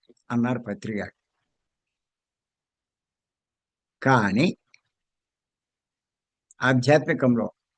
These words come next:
అంటే ఆత్మలో మార్పు లేదు, మారదు. మారితే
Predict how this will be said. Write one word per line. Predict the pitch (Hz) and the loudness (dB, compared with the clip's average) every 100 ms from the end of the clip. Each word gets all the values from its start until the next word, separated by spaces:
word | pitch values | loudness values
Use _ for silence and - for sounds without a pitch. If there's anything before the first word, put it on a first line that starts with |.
| _ - | _ -4
అంటే | 127 156 - - _ _ _ _ _ | 0 0 -2 -10 _ _ _ _ _
ఆత్మలో | 113 160 190 - 180 170 160 131 110 92 _ _ _ _ _ _ _ _ _ _ _ _ _ _ _ _ _ _ - | 0 2 2 0 2 6 8 6 2 -6 _ _ _ _ _ _ _ _ _ _ _ _ _ _ _ _ _ _ -4
మార్పు | 131 180 208 233 | 2 2 4 2
లేదు, | 190 180 214 143 - _ _ _ _ _ _ _ _ - | 6 6 4 2 -4 _ _ _ _ _ _ _ _ -6
మారదు. | 107 127 180 214 196 120 - _ _ _ _ _ _ _ _ _ _ _ _ _ _ _ _ _ _ _ _ - | -4 2 2 2 0 -6 -12 _ _ _ _ _ _ _ _ _ _ _ _ _ _ _ _ _ _ _ _ -6
మారితే | 123 165 208 208 | 0 0 0 2